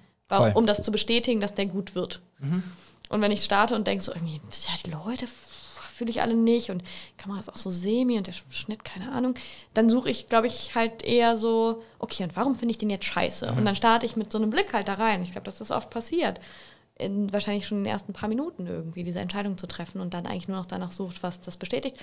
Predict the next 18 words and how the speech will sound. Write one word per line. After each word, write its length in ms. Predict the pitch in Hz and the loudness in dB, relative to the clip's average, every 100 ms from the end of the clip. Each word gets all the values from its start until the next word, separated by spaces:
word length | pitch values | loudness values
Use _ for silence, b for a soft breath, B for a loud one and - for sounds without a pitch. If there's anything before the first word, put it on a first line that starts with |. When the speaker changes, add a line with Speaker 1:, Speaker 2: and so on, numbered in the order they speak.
| B B | B B
Speaker 1:
Und 160 | - 233 | 4 6
dann 100 | 233 | 8
gibt's 160 | 226 226 | 6 0
die 60 | |
Filme, 240 | - 214 214 | 0 2 2
die 160 | 202 | 0
einen 180 | 190 196 | 0 0
aber 160 | 196 190 | 0 -2
total 400 | 185 - 208 208 | -4 0 2 2
irgendwie 140 | 208 | 0
in 60 | 202 | 0
der 80 | |
Mitte 200 | 202 - | -2 -2
abholen. 280 | - 202 196 | -2 -2 -4
Also 180 | 185 185 | -2 -4
man 140 | 190 190 | -4 -4
ist 100 | 190 | -2
so, 160 | 196 | -4